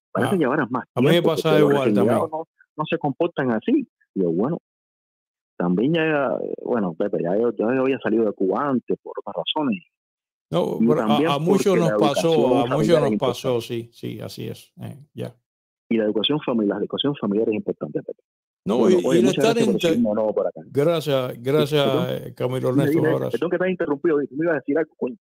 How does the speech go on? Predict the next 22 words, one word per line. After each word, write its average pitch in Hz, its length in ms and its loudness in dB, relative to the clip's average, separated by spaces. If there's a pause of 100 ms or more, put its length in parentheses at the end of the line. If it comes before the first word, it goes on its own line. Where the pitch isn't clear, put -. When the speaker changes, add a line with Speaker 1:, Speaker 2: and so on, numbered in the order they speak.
(800)
Speaker 2:
No, 190 140 2
no, 233 140 0
no, 226 240 0
Speaker 1:
Sí. 202 80 4
Speaker 2:
eso, 190 260 0
eso 185 300 0
que, 131 200 0
que 120 100 0
a 117 220 -2
mí 139 160 -2
también 170 300 0
me, 156 280 -2
me 131 200 -6
pasaba. 143 380 -2
No, 180 120 2
yo 175 140 4
fue 156 160 0
que 175 80 0
te 160 100 -4
interrumpió 135 540 0
a 135 60 0
ti. 143 260 -2